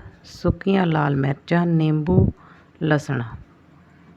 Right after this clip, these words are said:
ਲਸਣ ਦੀਆਂ ਮੈਂ ਬਾਰਾਂ ਤੇਰਾਂ ਕਲੀਆਂ ਜਿਹੀਆਂ ਲਈਆਂ ਨੇ। ਇਹਨੂੰ ਆਪਾਂ ਛਿੱਲ ਲਵਾਂਗੇ।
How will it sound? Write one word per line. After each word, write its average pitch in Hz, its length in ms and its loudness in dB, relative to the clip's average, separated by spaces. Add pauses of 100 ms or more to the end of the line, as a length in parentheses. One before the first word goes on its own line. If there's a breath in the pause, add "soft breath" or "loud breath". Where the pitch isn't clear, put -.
(3500 loud breath)
ਲਸਣ 175 420 4
ਦੀਆਂ 175 360 8
ਮੈਂ 165 280 6 (800 soft breath)
ਬਾਰਾਂ 170 360 6
ਤੇਰਾਂ 160 400 4
ਕਲੀਆਂ 160 640 2
ਜਿਹੀਆਂ 165 260 2
ਲਈਆਂ 143 400 2
ਨੇ। 190 220 -2 (240)
ਇਹਨੂੰ 175 280 0
ਆਪਾਂ 143 440 -2 (400)
ਛਿੱਲ 131 360 2
ਲਵਾਂਗੇ। 180 520 0